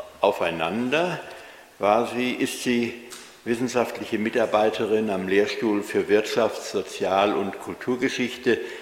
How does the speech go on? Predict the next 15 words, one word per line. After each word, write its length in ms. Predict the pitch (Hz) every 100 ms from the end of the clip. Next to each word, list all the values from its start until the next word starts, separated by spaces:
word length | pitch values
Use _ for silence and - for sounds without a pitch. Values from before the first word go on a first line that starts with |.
| - - -
an 240 | - 98 95
der 280 | 95 92 - - 110
Universität 840 | 98 92 90 90 - 95 90 87
in 260 | 87 87 - 85 -
Duisburg-Essen 1800 | 104 98 - - 92 82 - - - - - - 113 113 - 143 143 135
und 280 | - 101 92 - - - - - - - - -
weist 400 | - 87 104 -
für 320 | - - 101 90
diese 520 | 95 113 117 117 -
Zeit 640 | - 98 92 113 120 - - - -
seit 340 | 90 104 -
zweitausendneun 1080 | 110 104 - 98 92 92 87 90 90 95 92 - - - - -
eine 480 | 87 90 87 82 78 -
Vielzahl 760 | - 113 117 117 110 95 95 95 - - - -
von 360 | 107 92 87